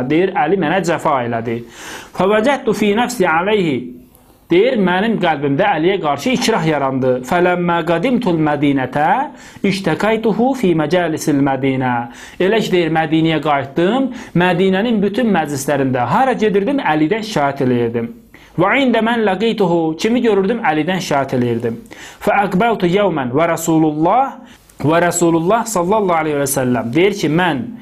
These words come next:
bir gün gəldim, deyir, Peyğəmbər sallallahu aleyhi və aleyh, cəlisun fil məscid. Peyğəmbər məsciddə oturmuşdu. Fələmmə rəani, ənzuru ilə aynəyhi,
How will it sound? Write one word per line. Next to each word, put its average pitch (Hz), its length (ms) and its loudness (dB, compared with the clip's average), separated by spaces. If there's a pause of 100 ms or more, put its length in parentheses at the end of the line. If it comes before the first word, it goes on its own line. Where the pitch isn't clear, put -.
(160)
bir 208 200 0
gün 156 240 0
gəldim, 156 440 0
deyir, 185 240 2
Peyğəmbər 151 440 0
sallallahu 139 440 -2
aleyhi 131 260 2
və 131 80 2
aleyh, 220 340 0
cəlisun 247 600 2
fil 175 200 2
məscid. 131 400 -2
Peyğəmbər 160 640 0
məsciddə 147 440 -2
oturmuşdu. 123 600 -2 (400)
Fələmmə 170 580 2
rəani, 143 560 0 (320)
ənzuru 196 540 2
ilə 147 200 0
aynəyhi, 131 640 0